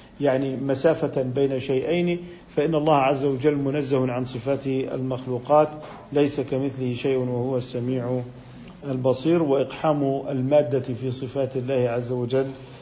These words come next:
لا ينبغي ولا يحل.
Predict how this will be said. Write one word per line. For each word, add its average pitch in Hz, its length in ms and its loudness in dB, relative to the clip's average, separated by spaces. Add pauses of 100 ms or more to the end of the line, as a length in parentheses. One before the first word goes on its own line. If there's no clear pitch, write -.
(200)
لا 135 260 6
ينبغي 123 680 0 (140)
ولا 123 540 2
يحل. 120 680 0